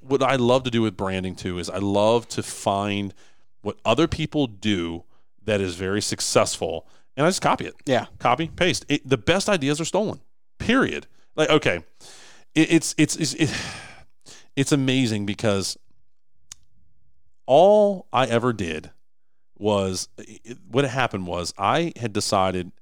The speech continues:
Speaker 1: when I was a young man that I was gonna n-, no longer live by what I thought the rules society had for me. That's all it was. And I said, "I'm gonna go create my own little moral compass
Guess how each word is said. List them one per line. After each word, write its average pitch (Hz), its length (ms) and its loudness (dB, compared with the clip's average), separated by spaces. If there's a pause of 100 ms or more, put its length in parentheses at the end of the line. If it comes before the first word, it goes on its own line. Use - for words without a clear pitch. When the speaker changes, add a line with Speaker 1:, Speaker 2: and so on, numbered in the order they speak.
(120)
Speaker 1:
when 95 140 -12
I 87 40 -6
was 90 120 -6
a 90 40 -8
young 90 200 -4
man 87 260 -4
that 87 140 -8
I 87 140 -4
was 90 180 -8
gonna 90 200 -8
n-, 87 240 -8 (100)
no 98 220 -4
longer 98 600 -2 (440)
live 104 360 0
by 92 120 0
what 87 200 -2
I 104 160 2
thought 98 340 -2
the 98 80 -8
rules 95 320 -4
society 90 420 -4
had 85 240 -8
for 92 120 -14
me. 76 240 -18 (200)
That's 95 140 -8
all 110 160 4
it 95 60 -2
was. - 300 -10 (360)
And 101 100 -6
I 98 80 0
said, 95 200 0
"I'm 107 220 0
gonna 147 160 2
go 117 220 4
create 104 280 -4
my 92 100 -4
own 101 180 -4
little 117 140 -2
moral 127 240 0
compass - 440 -6